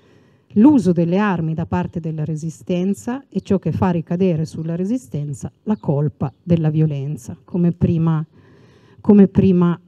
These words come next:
ho accennato. C'è anche un altro aspetto, secondo me, sulla resistenza armata converge la posta di una partita, eh, una posta in palio molto alta,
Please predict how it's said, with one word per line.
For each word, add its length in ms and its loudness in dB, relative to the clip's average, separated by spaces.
ho 140 2
accennato. 960 0
C'è 160 0
anche 240 2
un 60 4
altro 260 2
aspetto, 520 -4
secondo 520 -4
me, 180 -4
sulla 380 4
resistenza 1000 0
armata 600 -2
converge 920 0
la 280 -2
posta 760 -2
di 160 0
una 180 2
partita, 800 0
eh, 140 -6
una 540 0
posta 320 -2
in 100 0
palio 320 2
molto 380 0
alta, 520 -6